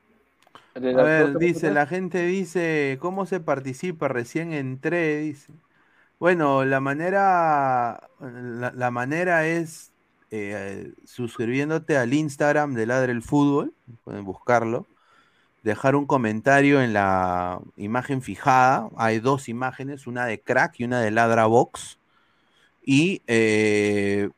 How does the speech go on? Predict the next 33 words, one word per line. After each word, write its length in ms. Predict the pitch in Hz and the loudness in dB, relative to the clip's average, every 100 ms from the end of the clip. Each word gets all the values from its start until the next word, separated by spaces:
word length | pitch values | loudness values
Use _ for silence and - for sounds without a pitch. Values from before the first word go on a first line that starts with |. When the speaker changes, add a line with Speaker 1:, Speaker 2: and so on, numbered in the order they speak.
| - | -14
Speaker 2:
a 180 | 101 104 | -16 -12
suscribirte 600 | 127 113 113 123 139 147 | -12 -8 -4 -4 -2 -4
al 80 | 139 | -2
canal 260 | 117 123 | -2 0
de 120 | 117 | 0
YouTube. 340 | 113 107 95 87 _ _ _ _ - | 0 -2 -8 -14 _ _ _ _ -18
Esos 240 | 104 113 | -16 -12
son 140 | 123 113 | -10 -10
los 100 | 101 | -2
pasos, 340 | 123 107 98 | 0 0 -8
¿no? 880 | 110 120 120 113 107 101 98 95 95 98 - | -6 -6 -4 -4 -6 -6 -8 -10 -14 _ -16
¿No, 260 | 110 120 113 | -10 -8 -10
Cri-, 120 | - | -6
Speaker 1:
Claro, 200 | 123 123 | -4 -2
Speaker 2:
Christopher? 360 | 135 120 135 | -4 -4 -6
Speaker 1:
claro. 260 | 139 - _ _ _ _ _ _ _ _ - | -6 -10 _ _ _ _ _ _ _ _ -14
Speaker 2:
Así 200 | 110 98 | -10 -4
Speaker 1:
Claro. 100 | 143 | -4
Speaker 2:
que 140 | 214 135 | -2 0
da-, 240 | 143 - _ | 0 -4 _
damos, 480 | 127 165 180 185 127 | 4 4 6 2 0
damos 520 | 156 185 190 180 - _ - | 0 2 0 -2 -6 _ -20
cinco 520 | 135 - 240 226 196 | -8 -2 -2 0 0
minutos, 720 | 175 165 208 208 208 269 _ - | 0 0 0 2 0 0 _ -18
los 120 | 123 | -14
que 140 | 127 | -12
quieran 300 | - 175 208 | -2 0 0
participar, 720 | 170 139 120 120 117 170 190 - - - - - - | 0 -2 -6 -6 -4 -4 -4 0 2 2 0 -10 -8
u-, 140 | 175 | -2
último, 880 | 208 226 - 170 165 170 277 226 110 123 | 4 6 6 2 -4 -6 -8 -14 -14 -8
tienen 340 | 170 185 175 - | -6 -8 -12 -14
cinco 420 | 139 - 233 220 196 | -10 -4 -2 0 -2
minutos 500 | 165 196 208 202 | -2 -4 -2 -4